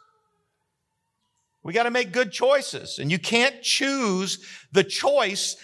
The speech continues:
and then not choose the consequence, because that's the key. Folks, every choice that I have has got a consequence, good or bad. It's interesting, in verse number twenty-three, it says, "God, God chose Moses when he was a baby."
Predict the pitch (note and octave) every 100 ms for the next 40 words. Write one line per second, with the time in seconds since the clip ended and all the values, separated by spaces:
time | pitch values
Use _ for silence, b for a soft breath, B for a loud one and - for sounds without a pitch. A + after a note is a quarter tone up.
0 | B G3+ G#3 A3 G#3+ G#3+ - B3 A#3 A#3
1 | G#3 - C4 C#4 - E3 C3+ - E3+ F#3
2 | C3 G3 C4+ - - G#3 - D4+ D#4 G#3
3 | - b b b b - C#4 - C#4 D#4+
4 | F4 D4+ - C#4+ C#4+ - A#3 A#3 A3 A3+
5 | A3 F3+ F3+ G3+ F3 E3 - A3 G#3+ -
6 | C3 - A#2 A3 C#4 D4 A3+ A#3+ G3+ A3
7 | F3+ G#2+ - _ _ _ _ _ _ _
8 | _ _ _ _ _ _ _ D3 G3+ C4+
9 | - A3 A#3 G#3+ G#3+ F#3 B B A#3+ A#3
10 | A#3+ A3 - A3+ A3 B3+ C4 A3+ E3 D3
11 | G#3+ C4 - - _ B B D3+ G#3 B3
12 | D4+ - B3 A3 G#3+ F#3+ A#3 C4+ F3+ C#3
13 | D3 - - _ _ G3+ G3+ G#3 E3 D#3
14 | F3 F3+ B2 A2+